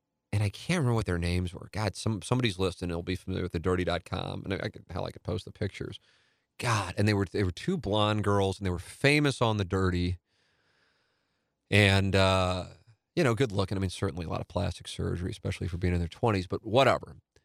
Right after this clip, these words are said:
And they're just like, I mean, they're doing a variety of things with each other, and people are pouring vodka down various areas and then drinking. I mean, it's just, just super s-, I mean, I guess this shit's still going on.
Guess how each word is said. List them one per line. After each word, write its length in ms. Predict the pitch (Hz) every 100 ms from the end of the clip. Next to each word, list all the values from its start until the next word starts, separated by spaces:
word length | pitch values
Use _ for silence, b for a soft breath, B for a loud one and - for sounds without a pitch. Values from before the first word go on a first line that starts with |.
| _ _ _ _ _ _ -
And 140 | 120
they're 120 | 123 117
just 240 | 123 -
like, 280 | 104 95 98
I 40 |
mean, 120 | 107
they're 140 | 101 92
doing 260 | 107 104
a 60 | 90
variety 380 | 87 127 139 120
of 60 |
things 200 | - 110
with 120 | 90 -
each 220 | - -
other, 420 | 139 131 123 117
and 280 | 87 85 85
people 320 | 127 120 92
are 60 | -
pouring 560 | - - 127 117 92
vodka 420 | 90 98 104 104
down 460 | 90 92 95 92 90
various 400 | 95 92 76 -
areas 360 | 127 120 113 98
and 80 |
then 100 | 87
drinking. 400 | 95 123 123 120
I 20 | 110
mean, 100 | 156
it's 140 | 165
just, 120 | -
just 200 | - - -
super 520 | - - 156 170 78
s-, 220 | - - _ _ _ _ -
I 120 | 92
mean, 200 | 80 78
I 80 | 87
guess 260 | 104 175
this 180 | - 80
shit's 260 | - 82 -
still 200 | 80 85
going 220 | 82
on. 120 | 87